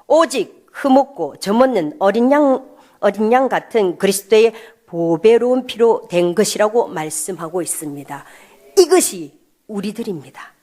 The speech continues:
예수께서 십자가에 인간의 죄로 말미암아 받아야 할 모든 심판과 저주를 다 받으시고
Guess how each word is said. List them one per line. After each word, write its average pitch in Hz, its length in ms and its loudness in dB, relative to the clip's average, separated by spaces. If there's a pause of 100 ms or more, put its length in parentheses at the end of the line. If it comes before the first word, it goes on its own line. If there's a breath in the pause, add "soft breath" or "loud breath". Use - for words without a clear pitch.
(960 soft breath)
예수께서 285 520 2
십자가에 277 840 0 (280 soft breath)
인간의 285 500 2
죄로 277 380 2
말미암아 269 720 0
받아야 247 320 0
할 254 220 -2
모든 294 680 0
심판과 285 760 0
저주를 262 680 0
다 269 520 2
받으시고 240 720 -2